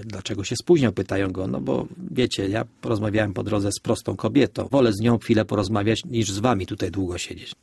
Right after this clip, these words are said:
Widział jakiś w tym sens, powiedział pewną prawdę, chciał wyrazić pewną prawdę. Może nie była to wygodna prawda, może nie była to łatwa, ale on po prostu tak ją widział, e, w szczerości swego serca i sumienia, więc święci to, to byli ludzie bardzo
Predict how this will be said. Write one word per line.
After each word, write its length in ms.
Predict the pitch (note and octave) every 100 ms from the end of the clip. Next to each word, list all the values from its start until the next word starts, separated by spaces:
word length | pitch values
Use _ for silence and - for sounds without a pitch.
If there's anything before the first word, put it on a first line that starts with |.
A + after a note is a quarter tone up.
| _
Widział 420 | B2 G#2+ B2+ C3+ C3
jakiś 280 | A#2+ B2+
w 40 | -
tym 180 | A2+ G#2+
sens, 360 | D3+ C3 F#2
powiedział 380 | - G#2+ G#2+ A2+
pewną 320 | A#2 G#2+ G#2
prawdę, 480 | G2 B2 A#2 F#2+ F2
chciał 220 | - G2+
wyrazić 380 | G2 G#2 G#2 G#2+
pewną 280 | - G2+ G2+
prawdę. 340 | C3+ C3+ G2
Może 220 | F#2+ F#2
nie 120 | F#2 E2
była 220 | A2+ D#3
to 140 | C3+
wygodna 380 | G2+ G2 F2 G#2+
prawda, 460 | - F#2+ E2 D#2 - _ _ _ -
może 220 | A2 G#2+
nie 140 | G2 F#2+
była 220 | C#3 C#3+
to 120 | G#2+
łatwa, 380 | G2 F2 - -
ale 320 | - G#2 C#3+ - - -
on 160 | G#2+ D#3
po 120 | E3+
prostu 340 | A2+ G2+ -
tak 220 | A#2+ G#2 B2
ją 160 | B2+
widział, 420 | C#3 D3+ G2+ F2 - - - - -
e, 160 | G#2+ G2
w 60 |
szczerości 560 | - - G#2 G#2+ - A2
swego 320 | - G2 G2+
serca 380 | - G2+ G2 F#2+
i 80 | F#2+
sumienia, 400 | - G2 F2+ F#2
więc 160 | G2+
święci 420 | - - A#2 - -
to, 160 | A#2+
to 160 | - A2
byli 200 | G#2 G2+
ludzie 260 | G2+ G#2
bardzo 400 | G2 F#2 F#2+ G#2